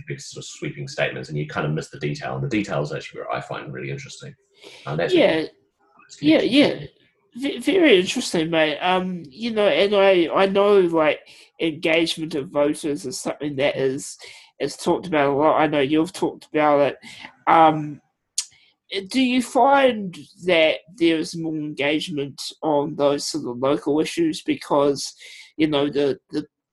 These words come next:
Speaker 2: voters are having to deal with those issues day in, day out, as you said?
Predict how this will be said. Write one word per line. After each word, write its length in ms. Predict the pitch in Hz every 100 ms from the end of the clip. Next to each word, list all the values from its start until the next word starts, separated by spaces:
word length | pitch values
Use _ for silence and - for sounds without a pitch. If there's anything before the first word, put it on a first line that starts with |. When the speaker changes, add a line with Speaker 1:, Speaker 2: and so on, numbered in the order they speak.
| _ _ _ _ _ _ 185
Speaker 2:
voters 440 | 175 165 - 160
are 80 | 156
having 320 | 170 151 156
to 100 | 156
deal 300 | 151 147 156
with 100 | 160
those 240 | 151 156 147
issues 460 | 143 - 143 147
day 260 | - 143 143
in, 140 | 147 151
day 240 | 143 135
out, 220 | 175 214
as 160 | 170 185
you 80 | 180
said? 260 | 190 381